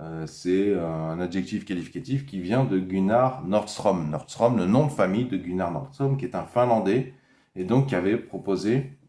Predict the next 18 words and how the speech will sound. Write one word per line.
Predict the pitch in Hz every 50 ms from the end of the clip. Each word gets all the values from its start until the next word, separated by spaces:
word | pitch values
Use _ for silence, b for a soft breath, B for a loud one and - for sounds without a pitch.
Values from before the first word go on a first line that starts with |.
| _ _
une | - 90 95 90
théorie | - 107 95 98 123
de | 127
la | 117 104
gravitation, | 95 101 98 104 104 - 101 87 - - 98 104 131 151 151 - - _ -
théorie | 98 95 92 95
de | 98 95
la | 95
gravitation, | 87 85 87 87 85 - 80 78 - - 127 135 135 123 104
euh, | 95 87 85 82 82 82 82
qui | 80 - -
visiblement | 87 87 87 90 92 90 90 87 95 95
a | 90 82
intéressé | 82 85 87 87 104 95 92 90 - 101
Albert | 95 92 85 73
Einstein, | 69 76 - - - 123 135 139 135 139
puisqu'il | - - - - - - 92 92
a | 90 - - 73 69 65